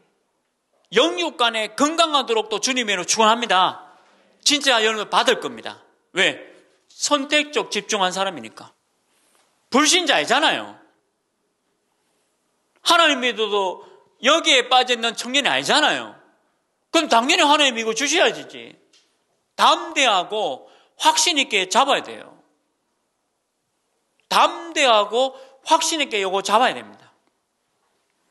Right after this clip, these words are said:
그리고 사도행전 십육 장 육 절에서 십 절에 보면요, 하나님이 여러분들 문을 막은 거예요. 왜?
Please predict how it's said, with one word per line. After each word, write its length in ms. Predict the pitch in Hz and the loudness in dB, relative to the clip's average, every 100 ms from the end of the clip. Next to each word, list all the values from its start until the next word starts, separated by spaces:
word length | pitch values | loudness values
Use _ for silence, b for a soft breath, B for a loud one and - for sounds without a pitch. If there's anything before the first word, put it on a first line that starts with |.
| _ _ _ _ - - - b b b b b _ _ _ | _ _ _ _ -20 -20 -20 b b b b b _ _ _
그리고 280 | - 302 269 | 2 4 4
사도행전 420 | 262 262 277 269 | 4 2 2 2
십육 400 | 262 277 262 262 | 2 0 -2 -2
장 520 | 262 247 220 208 - _ _ _ _ _ _ - _ _ _ _ - _ _ - 214 - | 2 2 0 -8 -20 _ _ _ _ _ _ -20 _ _ _ _ -20 _ _ -20 -20 -8
육 180 | 233 240 | -6 -2
절에서 320 | 294 254 220 | 0 0 0
십 220 | 208 262 | -2 -2
절에 160 | 294 262 | 0 0
보면요, 600 | 208 208 139 311 135 - - b b b b | 0 -4 -4 -4 -4 -8 -20 b b b b
하나님이 840 | - - 403 339 311 285 247 247 226 | -2 2 2 2 2 0 0 2 4
여러분들 580 | 269 254 202 190 190 | 4 2 0 -4 -4
문을 400 | 147 190 285 262 | -4 -2 0 0
막은 360 | 180 208 240 185 | 2 0 0 -6
거예요. 380 | 139 117 110 - _ _ _ _ _ _ _ _ _ _ _ _ - _ - _ _ _ _ _ _ _ _ _ _ _ _ | -8 -8 -10 -20 _ _ _ _ _ _ _ _ _ _ _ _ -20 _ -20 _ _ _ _ _ _ _ _ _ _ _ _
왜? 460 | 147 208 165 - - | 0 2 2 -2 -16